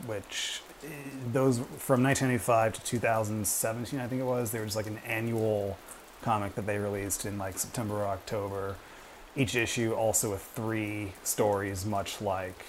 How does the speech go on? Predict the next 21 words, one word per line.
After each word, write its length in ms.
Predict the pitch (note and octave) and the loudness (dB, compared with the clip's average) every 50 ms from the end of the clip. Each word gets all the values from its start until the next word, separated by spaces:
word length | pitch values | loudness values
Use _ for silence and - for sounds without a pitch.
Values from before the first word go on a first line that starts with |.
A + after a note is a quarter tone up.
| - - | -14 -12
with 120 | - G2 - | -12 -8 -4
the 100 | G#2+ A2 | 0 -2
episodes, 640 | G#2 - - - - A#2 G#2+ G#2 G2+ G#2 G2+ G2+ | 0 0 0 0 2 2 4 4 2 2 0 -4
but 100 | G2+ - | -6 -6
there's 160 | - G#2 F#2+ G#2 | -6 -6 -2 0
also, 580 | G2 F#2+ F#2+ - - - G#2 G2+ G2 F#2+ F#2 F#2 - - - - - - - - - - | -2 0 0 -2 -2 -2 -2 -4 -4 -4 -6 -8 -10 -16 -18 -18 -18 -20 -20 -20 -12 -2
they 60 | - A2+ | 0 2
have 120 | G#2+ G#2 | 2 4
a 60 | G#2 | 2
lot 420 | G#2 G#2 A2 G#2+ G#2+ G#2+ G#2+ G#2 - - - - - - - - - | 2 4 4 6 6 6 4 2 0 -6 -18 -20 -20 -20 -20 -16 -10
fewer 800 | - - - B2+ A#2+ A#2 A2+ A2 G#2+ G#2 G#2 G2+ G2+ G2 G2 G2+ G#2+ | -8 -2 2 4 4 6 6 4 2 2 2 0 0 0 0 -2 -2
restrictions 680 | G#2 G2+ - - - C3+ A#2 - - - C3+ C3 A2 | -2 -2 -2 2 4 4 4 4 4 2 2 2 2
on 100 | A2 A2 | 2 2
what 160 | G#2+ G#2 F#2+ | 2 0 0
they 80 | - G2+ | -2 -6
can 220 | - G#2 G2+ G#2+ A2+ | -6 -6 -6 0 2
do, 540 | C#3+ D#3+ D#3+ D#3 D3+ D3+ D3 C#3+ C#3+ C#3+ - | 4 6 6 6 6 6 6 6 6 4 4
and 160 | A#2 A2 G#2 | 0 -4 -2
they 60 | G#2 G#2 | -4 -4
can 120 | F#2+ A2+ | -4 -2
get 100 | G#2+ G2 | -4 -2